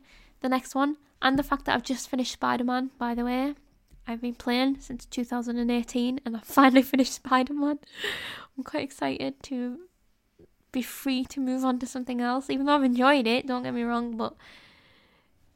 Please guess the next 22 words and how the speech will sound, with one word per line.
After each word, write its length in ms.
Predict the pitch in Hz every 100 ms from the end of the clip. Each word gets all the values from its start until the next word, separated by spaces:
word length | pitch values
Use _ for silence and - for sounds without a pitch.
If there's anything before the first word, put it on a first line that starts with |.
| _ _ _
I'm 140 | 240 233
playing 320 | 254 247 233
one 180 | 277 311
other 140 | 302
game, 320 | 269 262 269
Virtue's 420 | 247 262 - 262 -
Last 220 | 247 262
Reward, 420 | 254 240 240 247 _ _ _ _ -
then 300 | 233 247 247
I'm 100 | 247
moving 240 | 247 247
on 80 | 233
to 100 | 233
Uncharted 480 | 226 233 247 247 233
two, 320 | - 254 240 240 _ - -
and 80 | 240
I'm 80 |
quite 200 | 233 262
excited 600 | - - 262 240 - 240
for 140 | - 240
the 120 | 233
experience. 920 | 233 - 240 226 214 220 269 - -